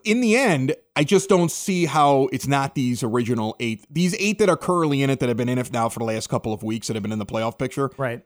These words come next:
Speaker 1: I'm, I guess I'm operating under the assumption it's gonna be these three.
Speaker 2: Okay.
Speaker 1: That's kinda how I feel. So looking at the Astros, Zach Greinke is a right-handed, amazing pitcher.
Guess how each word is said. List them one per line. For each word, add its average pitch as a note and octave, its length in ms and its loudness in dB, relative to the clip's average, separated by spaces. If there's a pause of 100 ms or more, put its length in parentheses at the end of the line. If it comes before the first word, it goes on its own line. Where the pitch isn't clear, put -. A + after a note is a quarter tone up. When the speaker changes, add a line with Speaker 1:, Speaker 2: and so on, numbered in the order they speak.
(100)
Speaker 1:
I'm, D#3+ 320 2 (140)
I B2+ 60 0
guess D3+ 180 2
I'm F#3+ 140 4
operating D#3+ 480 2
under D3+ 200 2
the C#3 140 0
assumption D3+ 460 -2
it's G#2+ 100 -8
gonna B2 200 -2
be A#2+ 120 -2
these G#2 220 -6
three. F2+ 180 -12 (180)
Speaker 2:
Okay. C#3+ 220 -6
Speaker 1:
That's C3 140 -6
kinda D3 260 2
how C3+ 120 2
I G#2 100 -2
feel. - 260 -14 (720)
So G3 240 8
looking G#3 340 4
at A3 100 2
the G3 120 4
Astros, B2 640 -2 (480)
Zach F3 240 2
Greinke A2+ 480 -2 (480)
is - 80 -10
a A2 100 -4
right-handed, D#3 720 2 (400)
amazing B2+ 800 0
pitcher. F2+ 360 -8